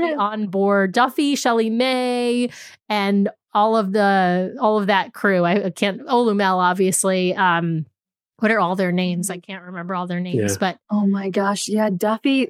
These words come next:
Speaker 1: Duffy sailed on a Disney cruise, a gr-, a great opening number.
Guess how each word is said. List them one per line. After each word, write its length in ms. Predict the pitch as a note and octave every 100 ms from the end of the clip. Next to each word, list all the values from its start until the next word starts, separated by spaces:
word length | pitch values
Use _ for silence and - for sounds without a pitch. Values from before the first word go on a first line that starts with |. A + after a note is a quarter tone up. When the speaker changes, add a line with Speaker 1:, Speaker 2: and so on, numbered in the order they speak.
| G#3
Speaker 1:
Duffy 360 | A3+ A#3 C#4 C#4
sailed 420 | B3+ B3 B3+ C4
on 100 | B3
a 40 | A#3
Disney 360 | A3 A3+ B3+ B3+
cruise, 480 | C#4+ C4 C4+ C4+
a 60 | G3+
gr-, 100 | - -
a 120 | G3
great 220 | G#3+ A3 -
opening 480 | F#3+ G3 A3+ A3 G3
number. 560 | F3+ G#3 A3+ A#3 A#3